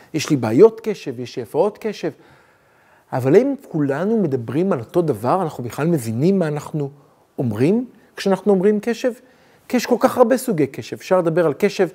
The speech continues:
ממוקד, קשב מפוצל, קשב שהולך לפי אובייקט, קשב הולך לפי ספייס, קשב שאנחנו יכולים לשלוט עליו, קשב שלא יכולים לשלוט עליו, קשב בא מטופ דאון,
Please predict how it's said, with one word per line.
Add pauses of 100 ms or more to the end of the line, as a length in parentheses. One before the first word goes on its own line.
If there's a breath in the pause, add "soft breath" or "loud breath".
(260 loud breath)
ממוקד, (360 loud breath)
קשב
מפוצל, (320 loud breath)
קשב
שהולך
לפי
אובייקט,
קשב
הולך
לפי (600 loud breath)
ספייס, (280 soft breath)
קשב
שאנחנו
יכולים
לשלוט
עליו,
קשב
שלא
יכולים
לשלוט
עליו,
קשב
בא
מטופ
דאון,